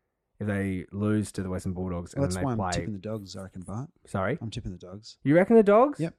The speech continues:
Speaker 1: It's so hard. They play Essendon, Giants, and Adelaide. They're all top eight sides.
Speaker 2: Essendon's the most winnable of those games. Or not Adelaide.
Speaker 1: Who knows?
Speaker 2: Well, who knows?
Speaker 1: Who
Speaker 2: In
Speaker 1: knows?
Speaker 2: Ballarat.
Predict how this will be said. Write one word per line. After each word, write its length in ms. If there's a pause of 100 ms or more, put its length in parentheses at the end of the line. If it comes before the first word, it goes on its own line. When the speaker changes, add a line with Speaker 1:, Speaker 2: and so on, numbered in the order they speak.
(140)
Speaker 1:
It's 120
so 280
hard. 320
They 80
play 200
Essendon, 600
Giants, 580
and 140
Adelaide. 600 (200)
They're 180
all 220
top 200
eight 200
sides. 340
Speaker 2:
Essendon's 140
the 100 (160)
most 240
winnable 240
of 60
those 220
games. 160
Or 140
not 100
Adelaide. 340 (1120)
Speaker 1:
Who 160
knows? 320
Speaker 2:
Well, 200
who 100
knows? 160 (100)
Speaker 1:
Who 100
Speaker 2:
In 80
Speaker 1:
knows? 80 (140)
Speaker 2:
Ballarat. 200